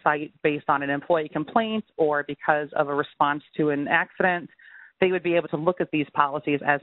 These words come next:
part of that visit and potentially issue a violation even if there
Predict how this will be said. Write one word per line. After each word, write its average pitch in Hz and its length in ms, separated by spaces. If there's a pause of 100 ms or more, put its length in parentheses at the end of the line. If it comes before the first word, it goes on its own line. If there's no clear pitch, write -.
part 147 180
of 147 60
that 139 200
visit 165 360
and 156 160
potentially 151 680
issue 190 300
a 147 80
violation 147 680
even 170 240
if 151 120
there 147 100